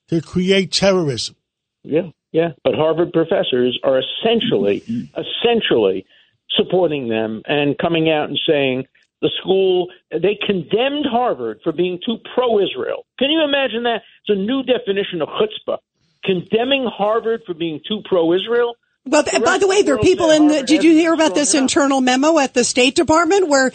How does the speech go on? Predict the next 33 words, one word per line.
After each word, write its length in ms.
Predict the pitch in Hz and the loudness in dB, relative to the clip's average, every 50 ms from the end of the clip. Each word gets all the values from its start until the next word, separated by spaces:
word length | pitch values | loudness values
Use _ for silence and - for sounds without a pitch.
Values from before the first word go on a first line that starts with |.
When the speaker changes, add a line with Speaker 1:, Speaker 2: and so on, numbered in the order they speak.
| - | -6
Speaker 2:
Yeah, 160 | - - 208 240 | -8 -6 -2 2
Speaker 3:
they, 260 | 269 302 311 294 277 - | 2 2 2 2 0 0
they 140 | 208 254 | 0 0
Speaker 2:
yeah. 120 | 262 - 269 | 2 2 2
Speaker 3:
were 160 | 285 277 277 | 2 0 0
condemning, 680 | 277 - 294 277 262 262 - 277 311 311 302 294 285 269 | -2 -2 0 0 0 2 2 2 2 2 2 2 2 0
saying 300 | - - 294 269 277 269 | 0 0 0 0 2 2
that 160 | 254 240 175 | 0 0 0
Biden 440 | - 233 247 277 339 359 311 285 269 | 2 0 2 2 0 -2 -4 -2 -2
was 220 | 247 233 - - | -2 -2 -2 -4
too 220 | - - 277 247 196 | -4 -4 -2 -2 -4
pro-Israel? 920 | - _ - 269 247 233 220 202 208 208 208 190 - 233 202 180 170 165 190 - | -6 _ -2 0 2 2 2 2 2 0 0 -2 -2 -2 -2 -2 -2 -2 -2 -2
And 140 | - 233 233 | 0 0 2
there, 240 | 294 302 285 - | 2 2 2 0
there 160 | 247 320 359 392 | 0 0 2 2
were, 160 | 370 311 - - - _ | 2 0 -2 -6 -6 _
there 200 | - 403 453 415 320 | 2 2 4 4 2
are 20 | - | 0
people 360 | - - 349 349 359 359 320 | 2 0 0 2 2 2 2
who 100 | 311 330 | 2 4
are 140 | 311 302 302 | 4 2 2
working 500 | 254 247 349 392 427 - - 330 277 294 | 2 2 2 2 2 0 -2 -2 -2 -2
in 100 | 294 294 | 0 0
our 120 | 311 311 | 0 0
State 320 | - - 349 339 392 392 | 0 0 0 2 2 2
Department. 600 | - 427 311 339 302 254 226 196 190 190 190 - - - - _ - | 0 0 2 2 2 2 2 0 0 -2 -4 -6 -8 -14 -18 _ -2
I 60 | 262 | 0
mean, 140 | 285 302 294 | 2 4 4
how 200 | 285 320 330 339 | 4 4 4 2
is 80 | 349 | 2
that 240 | 247 330 339 359 - | 2 2 0 0 0
not 260 | 320 320 294 233 180 | 2 2 2 2 0
bias? 600 | - 208 196 185 175 165 147 - - - - - | 0 0 2 2 0 -2 -4 -6 -8 -8 -8 -8